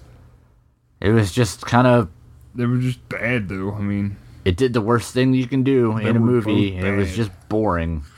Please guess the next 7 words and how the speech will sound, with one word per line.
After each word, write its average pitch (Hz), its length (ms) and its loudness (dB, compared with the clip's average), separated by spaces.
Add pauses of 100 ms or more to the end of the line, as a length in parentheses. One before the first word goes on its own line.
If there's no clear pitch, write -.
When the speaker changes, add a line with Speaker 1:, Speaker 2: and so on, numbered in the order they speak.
(260)
Speaker 1:
Just 104 420 -2 (600)
boring. 80 680 0
Speaker 2:
Not 95 180 -4
well 113 200 2
done 107 360 0
at - 60 -6
all. 98 340 0